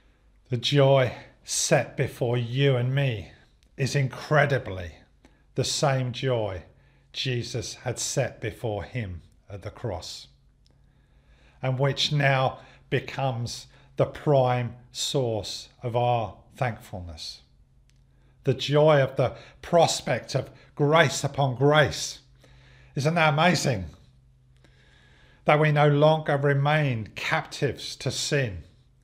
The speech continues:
that we become co-heirs with him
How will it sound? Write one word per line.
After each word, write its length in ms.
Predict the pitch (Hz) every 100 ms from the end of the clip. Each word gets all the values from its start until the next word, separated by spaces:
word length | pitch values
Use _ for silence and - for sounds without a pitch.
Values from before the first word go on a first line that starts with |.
| _ _ _ _ _ _
that 140 | - 151
we 120 | 151
become 580 | 147 143 - 165 156 143
co-heirs 720 | - 180 170 165 160 147 -
with 160 | 143 -
him 400 | 160 160 120